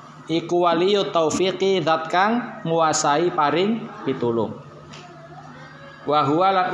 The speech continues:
utawi Gusti Allah iku al-hadi zat kang nuduhaken ila sawa'it tariqi maring jejege dalan.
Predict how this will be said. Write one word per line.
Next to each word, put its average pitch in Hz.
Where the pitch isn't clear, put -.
utawi 160
Gusti 151
Allah 147
iku 165
al-hadi 143
zat 127
kang 135
nuduhaken 120
ila 143
sawa'it 139
tariqi 143
maring 127
jejege 113
dalan. 104